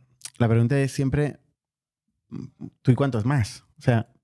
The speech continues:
todo el mundo quiere hacer una red social. Creo que cada cinco minutos alguien está creando una red social en el mundo. Porque el problema de la socialización es un problema muy extendido. Somos un ser social, ¿no?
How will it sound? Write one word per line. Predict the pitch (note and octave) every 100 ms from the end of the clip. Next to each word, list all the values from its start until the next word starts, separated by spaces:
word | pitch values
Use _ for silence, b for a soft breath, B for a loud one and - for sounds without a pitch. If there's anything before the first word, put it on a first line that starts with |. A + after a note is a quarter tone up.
| _
todo | -
el | C#3
mundo | C3 C#3
quiere | B2
hacer | A2+ A#2
una | A#2
red | G#2+
social. | - G#2+ A2 G2+
Creo | - B2+
que | B2+
cada | - B2+
cinco | B2 C#3 A#2+
minutos | A#2+ A#2+ D3
alguien | C3 A#2 C3 B2+
está | B2 B2
creando | A#2 A2+ A2+
una | A#2
red | A2 A2
social | - F#2+ A2 G#2
en | A2+
el | G#2
mundo. | G#2+ G#2 - _ b b b b _
Porque | B2 A#2+
el |
problema | A2+ B2 C3+ D3
de |
la | C#3 B2 -
socialización | - C3+ - B2 A#2 G2+ - C#3+
es | D3+
un | A2
problema | A2 C3+
muy | B2+ C3
extendido. | B2+ A#2+ A#2 D3 - b b b
Somos | C3 B2
un | B2
ser | A2+ B2+ B2+ - _ _ _
social, | _ - A2+ A#2+ G#2+ G#2
¿no? | C3 A#3+